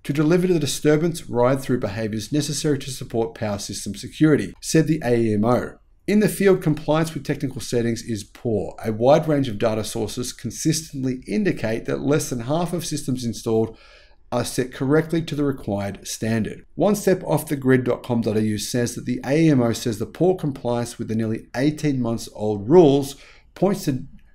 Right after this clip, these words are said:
deficiencies in governance frameworks for monitoring and enforcing the implementation of the mandated technical settings. And it says it's really important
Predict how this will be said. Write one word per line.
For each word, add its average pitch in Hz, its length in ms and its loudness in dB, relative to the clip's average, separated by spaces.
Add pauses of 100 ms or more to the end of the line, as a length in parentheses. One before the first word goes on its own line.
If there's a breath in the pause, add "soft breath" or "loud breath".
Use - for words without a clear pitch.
(160)
deficiencies 160 880 2
in 120 180 -2
governance 151 420 2
frameworks 123 480 0
for 107 100 -6
monitoring 139 460 0
and 123 80 0
enforcing 117 480 -6
the - 120 -8
implementation 147 800 0 (400 loud breath)
of 165 140 -4
the 156 60 4
mandated 160 600 4
technical 135 380 -6
settings. - 640 -2 (160)
And 170 80 4
it 180 80 2
says - 520 2
it's 165 220 4
really 170 460 0
important 139 580 0